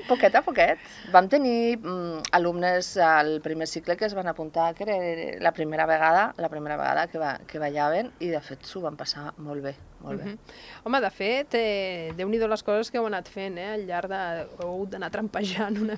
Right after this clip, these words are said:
Speaker 2: miqueta degut a la pandèmia, però
Speaker 1: Sí.
Speaker 2: vull dir que heu donat molta presència pel que fa, doncs, al flamenc aquí al país.
Speaker 1: I esperem donar-la encara més. La meva, bueno, la idea del projecte,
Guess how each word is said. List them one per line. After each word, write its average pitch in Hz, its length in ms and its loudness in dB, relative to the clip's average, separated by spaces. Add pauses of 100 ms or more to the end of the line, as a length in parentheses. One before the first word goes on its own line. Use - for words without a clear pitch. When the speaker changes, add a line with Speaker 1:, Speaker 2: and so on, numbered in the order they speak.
Speaker 2:
miqueta 208 380 -2
degut 208 260 0
a 202 60 0
la 185 120 0
pandèmia, 185 640 -4
però 190 300 0
Speaker 1:
Sí. 175 40 0
Speaker 2:
vull 175 120 -4
dir 170 120 -6
que 175 100 -6
heu 175 100 -2
donat 190 340 -4
molta 214 240 -4
presència 185 580 -4
pel 175 200 -4
que 175 100 -10
fa, 175 140 -6
doncs, 180 180 -6
al 202 120 0
flamenc 180 420 -8
aquí 190 240 -10
al 160 120 -8
país. 190 440 -8 (320)
Speaker 1:
I 196 160 0
esperem 156 420 -2
donar-la 170 1040 -2
encara 156 380 -4
més. 165 440 -6
La 160 160 -4
meva, 160 680 0
bueno, 165 300 -6
la 160 180 2
idea 156 320 0
del 160 160 -2
projecte, 175 680 -2